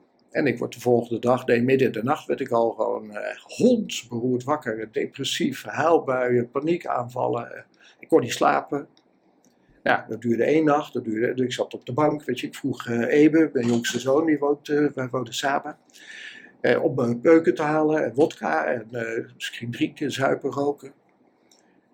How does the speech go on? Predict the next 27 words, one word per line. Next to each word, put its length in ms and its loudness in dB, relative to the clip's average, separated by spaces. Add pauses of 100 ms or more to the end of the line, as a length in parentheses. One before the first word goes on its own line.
En, 360 2
eh, 340 2 (320)
ik 140 -4
kon 100 0
weer 160 8
niet 120 0
slapen. 540 -4
De 120 -2
tweede 280 2
nacht 220 0
ook 180 -2
niet. 300 -8
De 100 4
derde 320 4
nacht 200 -6
kon 180 -2
ik 60 -2
weer 160 2
niet 140 -4
slapen. 420 -8 (680)
Nou, 200 2
en 80 0
dan 120 -4
wordt 180 0
het 100 -4
helemaal 480 2
erg. 340 -4